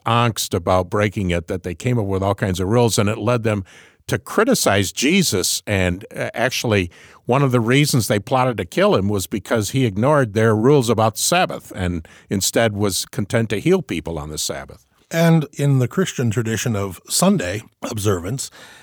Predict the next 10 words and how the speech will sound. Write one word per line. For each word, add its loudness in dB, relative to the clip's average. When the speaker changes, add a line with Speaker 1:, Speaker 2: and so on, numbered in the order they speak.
Speaker 2:
we've 0
done 2
the -2
same -2
thing. -2
And -8
some 0
of 2
us, -2
alas, 0